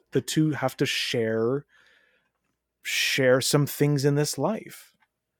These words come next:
Um, but then there are certain things that, there's certain things that clearly can't be shared,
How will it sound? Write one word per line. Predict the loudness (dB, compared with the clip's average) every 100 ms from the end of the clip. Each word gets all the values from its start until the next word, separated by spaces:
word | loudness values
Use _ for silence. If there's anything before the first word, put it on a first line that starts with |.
| _ _ _
Um, | -6
but | -2 2
then | 4
there | 4
are |
certain | 4 0 -4
things | -2 0 0 0
that, | -2 -4 -8 _ _ -6
there's | 0 0
certain | 2 0 2
things | 2 2
that | 0 -2 -8
clearly | 0 4 4 4 2 -2
can't | -6 -2 0 -2 -8
be | -10
shared, | -8 -10 -12 -14 -16